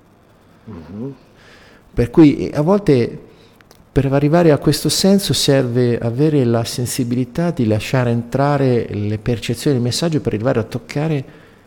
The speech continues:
Speaker 2: che cosa stavo facendo, sai, un po' come, è un po' come, mi viene in mente il detto, tanto per ribaltare un po' le cose, ehm,
Speaker 1: Mm.
Speaker 2: la strada all'inferno è lastricata di buone intenzioni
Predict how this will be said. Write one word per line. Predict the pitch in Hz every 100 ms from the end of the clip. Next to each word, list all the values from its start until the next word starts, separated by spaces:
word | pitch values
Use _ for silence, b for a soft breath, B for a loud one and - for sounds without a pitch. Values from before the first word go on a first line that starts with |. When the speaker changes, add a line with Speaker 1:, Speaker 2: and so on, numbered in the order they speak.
| B B
Speaker 2:
che | - 127
cosa | 156 156
stavo | - 117
facendo, | 107 113 - 92 92 95
sai, | 110 107
un | 123
po' | 151 151
come, | 151 135 131 120 113 B B B B B _ _ _ _ _ _ - - B B B B B B B _ _
è | -
un | 107
po' | 135
come, | 135 131 117 107 98 98 92 87 - 80 58 62 57 58 57 - - - - - -
mi | 123
viene | 127 123
in |
mente | 131 131 131
il | 113
detto, | 107 107 98 - 113 131 143 - -
tanto | - 104 104
per | 92 98 90
ribaltare | 87 101 98 - 104
un | 95
po' | 98
le | 104
cose, | 101 104 85 87 98 - - - _ _ _ B B B _
ehm, | - 90 90 92
Speaker 1:
Mm. | 90 - - -
Speaker 2:
la | 104 104
strada | - 151 127
all'inferno | 120 139 - 127 139 123
è |
lastricata | 92 - 113 104 117 117
di | 107 98
buone | 92 90
intenzioni | 87 85 90 - 110 82 -